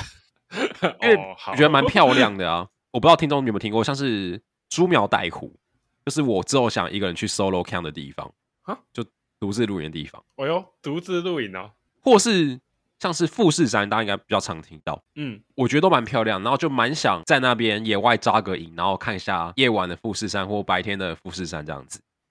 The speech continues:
Speaker 2: 类似这种心情。
Speaker 1: 哦。
Speaker 2: 对。
Speaker 1: そうそうそう。
Speaker 2: 然后我觉得主要也是因为朋友推荐呢。
Speaker 1: 哦。
Speaker 2: 跟朋友出去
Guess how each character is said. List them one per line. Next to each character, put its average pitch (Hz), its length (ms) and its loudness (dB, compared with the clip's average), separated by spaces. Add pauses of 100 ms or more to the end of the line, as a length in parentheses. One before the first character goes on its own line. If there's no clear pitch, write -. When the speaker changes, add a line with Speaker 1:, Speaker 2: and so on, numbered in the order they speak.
(140)
Speaker 2:
类 180 200 0
似 139 140 -4
这 131 100 4
种 107 120 0
心 147 240 -6
情。 - 220 -6 (180)
Speaker 1:
哦。 90 500 -18 (340)
Speaker 2:
对。 78 280 -10 (180)
Speaker 1:
そ 110 80 -10
う 98 40 -12
そ 92 140 -16
う - 0 -
そ 90 100 -20
う。 - 120 -20
Speaker 2:
然 175 100 6
后 165 60 6 (200)
我 143 100 0
觉 175 80 4
得 196 40 4
主 - 80 4
要 190 80 10
也 156 140 4
是 147 120 -2
因 147 60 -2
为 143 60 2
朋 123 160 -4
友 92 100 -2
推 95 180 -4
荐 87 220 -6
呢。 73 200 -12
Speaker 1:
哦。 90 600 -16
Speaker 2:
跟 147 140 -2
朋 151 100 2
友 123 140 4
出 123 160 -4
去 107 400 -2